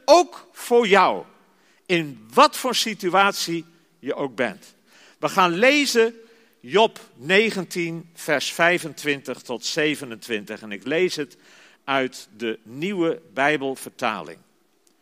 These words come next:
Job negentien. "Ik weet, mijn redder leeft. En hij zal tenslotte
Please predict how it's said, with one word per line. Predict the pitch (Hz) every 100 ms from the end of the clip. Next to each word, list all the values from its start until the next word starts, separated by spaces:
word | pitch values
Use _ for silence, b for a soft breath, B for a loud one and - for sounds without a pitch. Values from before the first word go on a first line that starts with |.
| _ _
Job | 107 202 220
negentien. | 170 156 120 110 - 101 - _ _ _ _ _ b b b b b b b _
"Ik | 175 170 117
weet, | 117 151 240 302 302 - - _ _ _ _ _ _ _ _
mijn | - 147 165 151 131
redder | 147 226 220 226 220 -
leeft. | 104 113 160 165 113 - - - _ _ _ _ _ b b b b _
En | 170 170
hij | 143 180 277 330
zal | 311 240 220 277 330 - _
tenslotte | 247 311 320 - 269 226 - 139